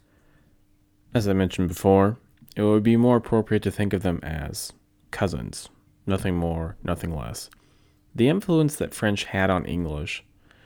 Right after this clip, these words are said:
was, grammatically speaking, relatively minimal. It did not necessarily introduce new factors, but rather made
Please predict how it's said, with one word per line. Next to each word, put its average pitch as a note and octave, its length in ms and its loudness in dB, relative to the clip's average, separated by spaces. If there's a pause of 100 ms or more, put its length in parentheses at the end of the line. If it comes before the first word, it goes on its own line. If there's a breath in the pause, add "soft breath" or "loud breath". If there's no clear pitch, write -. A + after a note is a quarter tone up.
(540 soft breath)
was, F2+ 840 0 (1160)
grammatically G2+ 540 4
speaking, E2+ 580 -4 (200)
relatively A#2+ 520 6
minimal. E2 520 -2 (560)
It G#2+ 80 -6
did B2 120 0
not D3+ 160 4
necessarily B2 400 2
introduce G2 440 -2
new D#2+ 100 -4
factors, A2 640 2
but - 200 -10
rather G2 320 -2
made E2 460 -6